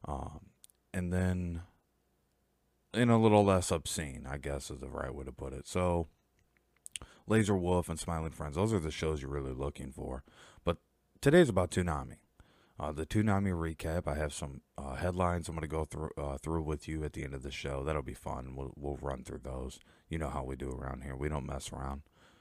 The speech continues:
Um, so Shinmu Episode Seven, Future. It's what we started Toonami on. Um, I hear you talking the talk, Rio, but I don't see you walking the walk.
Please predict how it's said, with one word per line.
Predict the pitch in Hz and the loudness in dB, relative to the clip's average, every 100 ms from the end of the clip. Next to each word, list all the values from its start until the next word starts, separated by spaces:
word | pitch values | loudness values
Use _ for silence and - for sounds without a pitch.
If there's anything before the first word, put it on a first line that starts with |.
| _ _ - - | _ _ -20 -12
Um, | - 76 | -8 -4
so | - | 0
Shinmu | 104 - 151 143 131 127 - | 2 6 6 6 6 4 4
Episode | 98 101 98 90 | 2 2 2 0
Seven, | - 90 87 85 | 2 2 4 0
Future. | 80 - 92 - 117 120 120 _ - - - - | -4 0 0 4 6 6 4 _ -20 -20 -20 -2
It's | - | 4
what | 127 | 4
we | |
started | 131 - 90 92 82 | 4 4 4 4 2
Toonami | - 82 80 80 76 | 0 0 2 0 0
on. | 76 78 | 0 -2
Um, | 73 73 69 - _ _ _ _ _ _ - | -2 -4 -6 -10 _ _ _ _ _ _ 4
I | 117 | 8
hear | 170 | 10
you | 185 165 | 10 8
talking | - 151 147 160 147 | 8 8 8 4 2
the | |
talk, | 135 160 151 127 - | 6 10 10 10 6
Rio, | 101 95 92 92 - _ _ _ _ _ _ | 6 6 6 4 0 _ _ _ _ _ _
but | 151 123 76 | -4 2 6
I | 80 | 8
don't | 101 107 | 8 6
see | - 104 107 | 4 2 4
you | 104 107 | 6 6
walking | 87 - 80 104 - 110 92 | 4 4 6 6 6 4 4
the | 67 | -4
walk. | 65 64 - 69 87 110 90 - _ - | -10 -12 -8 4 10 10 8 2 _ -20